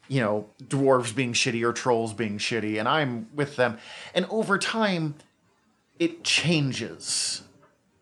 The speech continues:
Uh, and that doesn't forgive his behavior, and it doesn't make what he's saying here okay, 'cause as I said, he immediately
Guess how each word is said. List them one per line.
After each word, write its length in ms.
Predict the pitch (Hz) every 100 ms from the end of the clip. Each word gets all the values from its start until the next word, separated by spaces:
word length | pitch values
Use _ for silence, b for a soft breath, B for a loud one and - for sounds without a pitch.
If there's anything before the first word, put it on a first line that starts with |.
| _
Uh, 320 | 139 127 127 - -
and 140 | 151
that 160 | 156 165
doesn't 320 | 240 185 185
forgive 380 | 185 160 185 156
his 200 | 151 131
behavior, 720 | - 127 254 220 196 190 185 B B B B -
and 140 | 147
it 80 | 135
doesn't 320 | 180 185 160
make 240 | 151 139
what 180 | 139 143
he's 220 | - 139 -
saying 300 | 147 135 120
here 260 | 131 127 -
okay, 480 | 117 - 165 135 107
'cause 220 | 131 117
as 120 | 117
I 60 | 110
said, 240 | 135 113
he 220 | 143 135
immediately 760 | 147 123 170 135 110 113 104